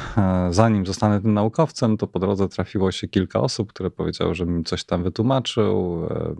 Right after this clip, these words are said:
jakoś to dobrze szło. I skoro tak, to zostałem nauczycielem takim od korepetycji. Ja przyznam, że zdarzało mi się, że miałem dwadzieścia godzin korepetycji tygodniowo, co mniej więcej jest pensum nauczycielskim. Więc jak na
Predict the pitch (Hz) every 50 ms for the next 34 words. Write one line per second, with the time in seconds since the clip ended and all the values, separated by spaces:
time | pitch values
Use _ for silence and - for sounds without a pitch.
0 | 82 80 95 - - - 78 - - - - 71 78 69 82 85 85 - - 175
1 | 175 - _ _ _ - - - - - - - - - _ _ _ _ _ _
2 | _ - 160 139 - 147 127 113 - 110 107 - - - 101 92 90 - - -
3 | 90 87 87 85 90 87 87 85 87 85 85 85 87 90 87 87 92 87 - 90
4 | 82 - 101 87 85 85 85 87 85 85 85 85 85 - - - 120 117 - -
5 | - 98 92 87 82 80 - - - - 87 85 - - - - 151 - - -
6 | - - - - - - - - - - - _ _ _ _ _ _ _ _ 190
7 | 185 185 196 202 202 196 190 170 - - - _ _ _ _ _ _ - - 151
8 | 143 123 151 135 127 117 - 120 117 110 107 104 101 95 107 110 92 101 98 92
9 | 92 92 87 - - 95 - 85 85 82 82 80 80 80 76 - 95 87 78 78
10 | - - 85 82 80 82 76 87 82 - - 85 85 - - 110 - 127 - 156
11 | 147 - 170 170 175 185 180 165 151 151 139 - - - 117 104 101 95 87 85
12 | 87 85 - 85 78 - - - 92 92 87 - 101 92 90 87 85 - - -
13 | 95 85 80 - - - 78 78 80 76 - _ _ _ _ _ _ - 104 101
14 | - - 95 87 - - - 95 85 85 87 87 85